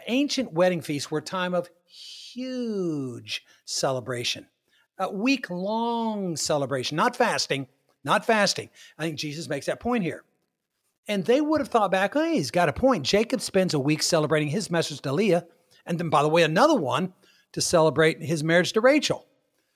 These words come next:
Samson tells of a secret of a riddle on the seventh day of his wedding feast to the Philistine. And Pharaoh, eh, by the way, this would be an extra biblical account, but there's an extra biblical account of Pharaoh that says anyone who does any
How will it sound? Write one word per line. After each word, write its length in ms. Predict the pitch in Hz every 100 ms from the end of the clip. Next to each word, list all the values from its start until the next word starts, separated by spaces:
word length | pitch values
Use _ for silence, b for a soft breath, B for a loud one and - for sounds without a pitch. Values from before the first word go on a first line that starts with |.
| _ _
Samson 500 | - - 196 202 185
tells 340 | - 180 190
of 100 | 185
a 160 | 156 131 - _ _
secret 520 | - - 247 - 196
of 120 | 180
a 60 | 160
riddle 280 | 156 175 202
on 120 | 165
the 80 | 143
seventh 640 | - - 175 170 - - 117
day 460 | 165 156 170 208 - b b b
of 120 | 165
his 180 | 151 196
wedding 260 | 165 156 139
feast 300 | - 170 -
to 60 |
the 60 | 143
Philistine. 680 | - 233 180 - 143 170 - B B -
And 100 | 156
Pharaoh, 580 | - 254 226 156 175 -
eh, 80 | 185
by 220 | - 170
the 60 | 156
way, 100 | 151
this 180 | 165 170
would 60 |
be 100 | 147
an 80 | 151 -
extra 300 | 170 - 151
biblical 420 | 165 226 220 147
account, 400 | 131 135 135 - _ _ _ _ _ _ _ _
but 140 | 160 165
there's 220 | 190 160
an 140 | 170 -
extra 280 | 202 - 139
biblical 320 | 247 254 190
account 240 | 170 196
of 80 | 151
Pharaoh 260 | 214 240 208
that 120 | 160
says 220 | 175 135 -
anyone 440 | 247 302 277 262
who 80 | 233
does 240 | 214 196 180 -
any 720 | 254 285 269 254 233 190 -